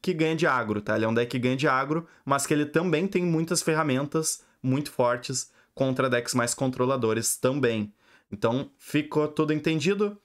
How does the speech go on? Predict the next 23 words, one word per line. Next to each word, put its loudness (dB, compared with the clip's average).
Qualquer 0
dúvida, 0
eu 2
tiro 0
pra 2
vocês 2
nos -2
comentários, 0
né? 0
Qualquer 2
opinião 0
que -12
vocês -2
têm -2
aí, -2
eu -2
tiro 0
pra 2
vocês -4
nos -10
co-, -4
nos 0
comentários. -2